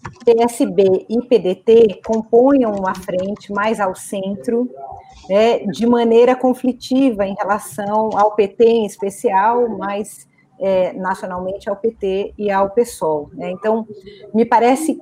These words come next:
que existe um risco, né, de que nós tenhamos aí, é, uma frente de centro se compondo, né, um P S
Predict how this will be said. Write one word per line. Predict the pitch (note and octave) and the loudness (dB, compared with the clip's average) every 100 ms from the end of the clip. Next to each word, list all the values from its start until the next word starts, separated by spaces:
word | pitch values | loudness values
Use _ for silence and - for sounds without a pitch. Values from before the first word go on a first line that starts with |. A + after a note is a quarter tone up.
| - | -8
que | - B3+ B3+ - | 0 2 2 0
existe | A3 A3 B3 - C4+ | -4 -2 -4 -2 2
um | C4 | 2
risco, | G3+ B3+ D4+ - - - G3 G3+ - F#3+ F#3+ - | 4 2 2 -4 -10 -8 -6 -6 -8 -8 -8 -6
né, | F#3+ A3+ B3 | 0 4 4
de | G3+ G#3+ A#3+ | 2 -6 -8
que | - - A#3+ C4 C4 | -6 -2 0 2 0
nós | G#3 A3 A#3 | 0 -2 0
tenhamos | - A#3 A#3 B3 A#3+ | 0 0 0 -2 0
aí, | G#3+ G3 G#3 A#3 A#3+ - | 0 0 0 -2 -4 -4
é, | G3+ G3 F#3+ F#3 F3 D#3+ D#3+ - - D4 - - - | -2 0 0 -2 -2 -4 -8 -14 -14 -14 -14 -20 -2
uma | A#3+ C4+ C4+ B3+ | 2 4 4 2
frente | B3 - A#3+ A3 A3 A3 A3+ | -2 -4 -2 -2 -6 -8 -14
de | F#3 F#3 A3+ | -12 -8 -8
centro | - - B3 C4+ C4+ - G3 | -6 -4 0 2 2 -2 -4
se | - - | -8 -12
compondo, | - F#3 F3 F#3+ G3+ A#3+ A#3+ | -6 -6 -2 -2 0 0 0
né, | A3+ G3+ A3+ B3 | -2 -2 -2 -2
um | G3+ | -6
P | G3+ F#3+ | -2 -2
S | G3 - | -2 -4